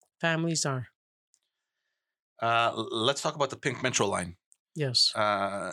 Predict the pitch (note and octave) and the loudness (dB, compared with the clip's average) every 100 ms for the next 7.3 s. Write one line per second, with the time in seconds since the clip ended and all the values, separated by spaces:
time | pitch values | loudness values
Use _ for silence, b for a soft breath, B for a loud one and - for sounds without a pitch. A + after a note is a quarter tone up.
0 | - G2 - B2+ A2 A2 A#2 A2 A2 G#2+ | -6 -8 -2 -2 0 0 0 0 0 -2
1 | G2+ - A2+ A2+ A2+ - - G2+ G2+ G2 | -6 -6 -2 -2 -4 -10 -10 -4 -2 -2
2 | F#2+ F2 - G#2+ G2+ - A#2+ A#2 A2 A2+ | -6 -12 -12 -8 -6 -2 -2 0 -2 -2
3 | F#2+ G#2 F2+ - - - - - - - | -2 -4 -6 -6 -6 -6 -8 -12 -20 -18
4 | G2 F#2+ B2+ G#2 F#2 - _ _ _ - | -14 -2 0 2 0 -2 _ _ _ -6
5 | F#2+ - A2 A2 F2+ G2+ G2 G2 - F#2+ | -4 2 2 2 -2 -2 -2 -4 -2 -2
6 | F#2+ A#2 F#2 - G#2 G2+ G2+ F#2 G#2+ G#2 | 0 -2 -2 -4 -4 -2 -6 -6 -6 -6
7 | G2+ F#2+ F#2+ | -4 -4 -4